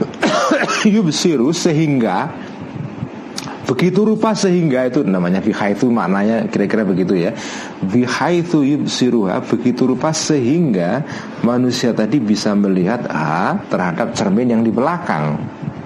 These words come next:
Wa yurai, dan menjaga manusia tadi itu, munasabatan, arah yang tepat, ya. Munasabatan, arah yang tepat,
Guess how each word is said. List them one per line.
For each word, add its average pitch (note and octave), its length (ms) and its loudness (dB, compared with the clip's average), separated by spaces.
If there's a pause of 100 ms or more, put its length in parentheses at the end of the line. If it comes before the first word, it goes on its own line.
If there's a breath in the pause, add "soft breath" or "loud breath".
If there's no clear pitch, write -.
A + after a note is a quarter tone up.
(880 loud breath)
Wa C3 240 2
yurai, G#3 560 2
dan F3+ 240 2
menjaga E3 640 2
manusia C3 480 2
tadi G#2+ 320 2
itu, E3+ 160 2
munasabatan, B2+ 1200 0
arah D3+ 320 0
yang B2+ 320 2
tepat, - 560 -2
ya. F#2 320 -2 (640 loud breath)
Munasabatan, A2 1120 2
arah D3 400 -2
yang G#2+ 320 2
tepat, F2 400 -2